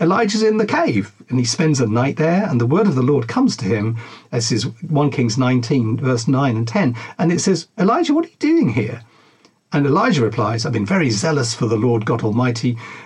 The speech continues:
The Israelites have rejected your covenant, torn down your altars, put your prophets to death with the sword.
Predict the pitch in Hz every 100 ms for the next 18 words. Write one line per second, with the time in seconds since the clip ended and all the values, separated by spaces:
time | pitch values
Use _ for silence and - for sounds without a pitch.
0 | - 165 143 - 214 330 277 160 160 147
1 | 196 180 - 185 - 135 117 110 - 156
2 | - 127 123 - 240 120 - 202 160 113
3 | - - - 139 123 113 269 - 117 -
4 | 107 117 - 110 107 - 110